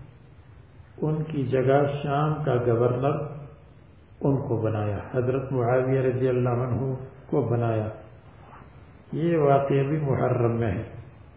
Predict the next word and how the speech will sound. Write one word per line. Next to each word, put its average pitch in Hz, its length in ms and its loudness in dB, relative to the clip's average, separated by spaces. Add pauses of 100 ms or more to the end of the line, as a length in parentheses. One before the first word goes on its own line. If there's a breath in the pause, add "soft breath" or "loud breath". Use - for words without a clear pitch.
(2000)
تو 135 340 4